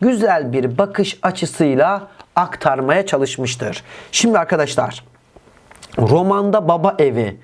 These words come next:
bilinecek, Murtaza bilinecek, Devlet Kuşu bilinecek. Devam ediyorum. Kanlı Topraklar bilinecek. Üç Kağıtçı bilinecek. Kanal D'de dizi olmuştu. Kötü Yol bilinecek. Yine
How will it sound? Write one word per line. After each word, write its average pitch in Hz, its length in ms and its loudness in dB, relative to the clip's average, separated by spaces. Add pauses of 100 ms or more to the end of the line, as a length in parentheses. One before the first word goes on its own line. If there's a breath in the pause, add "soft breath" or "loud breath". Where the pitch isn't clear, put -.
(280 soft breath)
bilinecek, 156 760 0 (340 loud breath)
Murtaza 180 1000 2
bilinecek, 156 760 0 (360 soft breath)
Devlet 180 600 2
Kuşu 131 500 0 (200 loud breath)
bilinecek. 156 800 0 (440 loud breath)
Devam 175 340 2
ediyorum. 208 540 2 (520 loud breath)
Kanlı 185 380 2
Topraklar 156 760 0 (140)
bilinecek. 160 640 0 (420 soft breath)
Üç - 400 -2
Kağıtçı 190 460 2
bilinecek. 190 600 0 (260 loud breath)
Kanal 190 500 0
D'de 190 400 2
dizi 160 220 2
olmuştu. 175 560 -2
Kötü 175 280 -2
Yol 185 280 2
bilinecek. 147 680 -2 (400 loud breath)
Yine 214 160 4